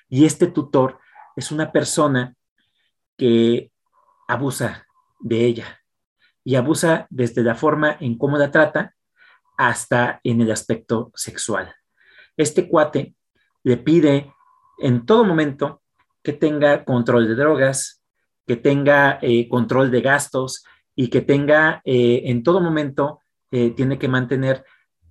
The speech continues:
eh, mucho contacto con él para que él tenga,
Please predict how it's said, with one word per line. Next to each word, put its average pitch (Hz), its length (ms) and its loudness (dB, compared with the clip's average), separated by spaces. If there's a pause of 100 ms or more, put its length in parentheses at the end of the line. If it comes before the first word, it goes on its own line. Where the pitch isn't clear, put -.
(140)
eh, 117 480 2 (200)
mucho 151 540 -4
contacto 135 480 -2
con 151 160 0
él 135 160 -4 (1400)
para 120 280 2
que 127 140 2
él 131 140 0
tenga, 135 580 -2